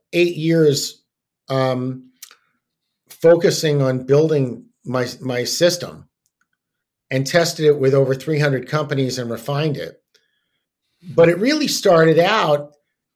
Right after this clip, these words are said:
in Fortune five hundred technology departments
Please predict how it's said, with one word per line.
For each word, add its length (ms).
in 720
Fortune 460
five 280
hundred 320
technology 640
departments 800